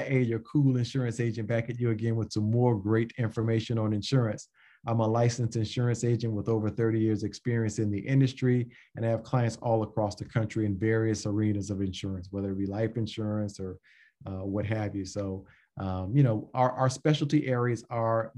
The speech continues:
various areas of insurance. So auto insurance, homeowners, condo, renters, church, life insurance, long-term care, disability, health insurance.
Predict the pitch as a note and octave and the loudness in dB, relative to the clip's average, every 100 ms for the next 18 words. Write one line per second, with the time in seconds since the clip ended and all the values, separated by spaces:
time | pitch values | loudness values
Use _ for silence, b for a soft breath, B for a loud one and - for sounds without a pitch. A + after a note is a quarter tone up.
0 | - - B2+ B2+ B2+ A#2+ - A#2 A2 G#2 | -16 0 4 6 6 2 0 -2 0 0
1 | G2+ G2 G2 - F#2 A#2 - G2 - - | -2 -4 -6 -6 -10 -10 -8 -8 -8 -2
2 | A#2 B2 A#2+ A#2 - A2+ A2 A2 - A#2+ | 2 4 2 0 -2 -4 -4 -6 -4 -2
3 | A#2+ A#2 A2+ A2+ - A#2 A2+ A#2 A#2 G#2+ | 0 0 -2 -4 -6 -4 0 0 0 0
4 | A2 A2 A#2 A2 - - A2+ A2+ - - | 0 -2 -2 -4 -6 -2 0 0 -2 -14
5 | b b b b G#2 A#2 A#2 A2+ A2 A2+ | b b b b -2 0 0 -2 -2 -2
6 | G#2+ A2+ G#2+ G#2+ - A2 - A2+ G2+ G#2+ | -2 -2 -2 -2 -2 -2 -2 -4 -2 -4
7 | G#2 A2 A2+ G#2+ A2+ G2+ - G#2+ - G#2+ | -6 -4 -4 -4 -6 -8 -6 -6 -4 -6
8 | - A2+ A2 G#2 - | -4 -4 -2 -4 -8